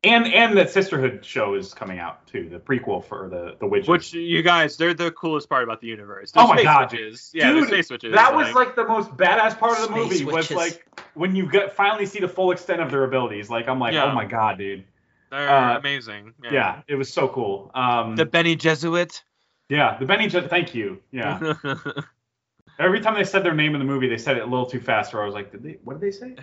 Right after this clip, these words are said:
Speaker 2: <laughs> Excuse me? Yeah.
Speaker 1: Like, I couldn't
Speaker 2: And
Speaker 1: tell
Speaker 2: Je-,
Speaker 1: what they
Speaker 2: and
Speaker 1: were saying.
Speaker 2: Jesuit sounds very, like, Jewish or Christian or something,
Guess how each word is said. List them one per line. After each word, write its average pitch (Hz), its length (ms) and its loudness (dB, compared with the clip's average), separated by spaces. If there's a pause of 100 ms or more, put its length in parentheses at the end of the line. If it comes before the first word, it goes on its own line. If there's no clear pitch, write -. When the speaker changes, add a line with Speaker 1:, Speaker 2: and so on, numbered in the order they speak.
Speaker 2:
<laughs> 127 180 -14
Excuse 143 400 -10
me? 208 280 -8
Yeah. 127 180 -2
Speaker 1:
Like, 156 140 2
I 180 40 6
couldn't 196 180 6
Speaker 2:
And 185 80 -2
Speaker 1:
tell 196 120 6
Speaker 2:
Je-, 185 60 8
Speaker 1:
what 190 100 4
they 180 60 4
Speaker 2:
and 151 60 2
Speaker 1:
were 135 80 4
saying. 185 220 6
Speaker 2:
Jesuit 202 320 2
sounds 180 360 0
very, 151 240 4
like, 139 180 0
Jewish 120 420 -6
or 120 80 -8
Christian 113 400 -10
or 110 120 -14
something, 113 280 -14